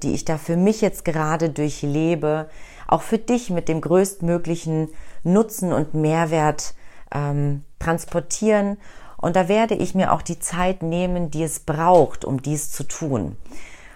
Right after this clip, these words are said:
Und ich weiß nicht, wann, äh, die nächste Folge oder die erste Folge im neuen Podcast-Format on air gehen wird. Ähm, aber du wirst davon erfahren, ich werde es dich wissen lassen auf den Kanälen,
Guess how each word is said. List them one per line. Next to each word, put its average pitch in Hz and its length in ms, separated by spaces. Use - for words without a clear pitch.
Und - 120
ich 147 120
weiß 156 300
nicht, 214 380
wann, 156 400
äh, 147 500
die 156 140
nächste 220 500
Folge 208 420
oder 139 200
die 147 160
erste 220 420
Folge 180 600
im 151 280
neuen 180 300
Podcast-Format 156 1040
on 202 240
air 185 280
gehen 170 360
wird. 156 360
Ähm, 156 380
aber 175 160
du 180 160
wirst 214 420
davon 180 240
erfahren, 170 560
ich 147 120
werde 160 200
es - 140
dich 156 220
wissen 190 260
lassen 156 480
auf 185 280
den 170 200
Kanälen, 170 720